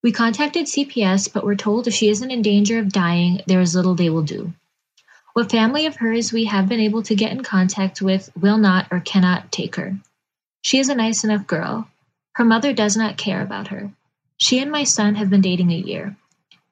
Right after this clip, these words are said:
I am tentatively okay with having her move in. We have a room, but I want her on a permanent form of birth control. We have talked to our son about this, but he gets red and denies they will be having sex.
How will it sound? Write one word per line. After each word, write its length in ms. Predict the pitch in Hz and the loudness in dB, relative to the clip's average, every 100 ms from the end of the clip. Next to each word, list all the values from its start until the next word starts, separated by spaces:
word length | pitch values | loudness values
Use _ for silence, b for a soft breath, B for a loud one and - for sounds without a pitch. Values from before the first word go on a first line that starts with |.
| - | -4
I 80 | 208 | 0
am 100 | 214 | 0
tentatively 600 | 226 220 - 302 311 294 | 0 -4 -4 -6 -4 -4
okay 380 | 214 233 - 208 | -2 -2 -2 -2
with 140 | 202 196 | 0 -2
having 260 | 185 190 | 0 0
her 120 | 196 185 | 2 2
move 240 | 175 160 | 2 0
in. 280 | - 175 190 _ _ _ _ | -8 -12 -12 _ _ _ _
We 80 | 220 | 0
have 220 | 220 226 | 0 0
a 80 | 285 | -2
room, 360 | 202 196 196 196 | 2 4 6 4
but 140 | 202 | 0
I 140 | 196 185 | 0 0
want 340 | 185 190 202 | 0 0 -2
her 320 | 226 240 247 - | -8 -10 -10 -2
on 140 | 196 | 0
a 60 | 185 | 2
permanent 460 | 196 196 208 220 | 4 4 4 2
form 220 | - 190 185 | 2 4 4
of 140 | 156 | 0
birth 200 | 143 - | -6 -8
control. 480 | - 202 - 90 196 _ _ _ _ - | -10 -12 -12 -14 -18 _ _ _ _ 2
We 80 | |
have 120 | 220 202 | 2 2
talked 260 | 233 240 | 0 -2
to 80 | 311 | -2
our 120 | 302 | -2
son 220 | 285 220 | 0 2
about 300 | 202 185 180 | 2 0 -2
this, 240 | 175 185 - | -4 -4 -4
but 180 | 214 202 | -4 -4
he 200 | 226 202 | -2 -2
gets 240 | 226 - | -4 -2
red 280 | 185 170 170 | -2 0 0
and 100 | - | 2
denies 440 | 180 185 175 180 180 | 4 4 2 2 0
they 100 | 180 | 0
will 80 | 175 | -2
be 80 | |
having 240 | 175 170 170 | -4 -4 -8
sex. 460 | - - - - | -10 -12 -14 -20